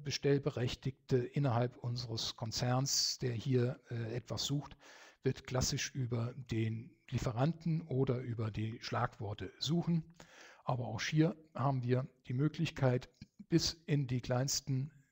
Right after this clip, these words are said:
Verzweigungen hinein die entsprechende, äh, Sachen zu finden. Blende das einfach mal auf.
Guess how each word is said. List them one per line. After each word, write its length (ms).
Verzweigungen 720
hinein 540
die 100
entsprechende, 760
äh, 680
Sachen 420
zu 140
finden. 440
Blende 260
das 180
einfach 320
mal 220
auf. 440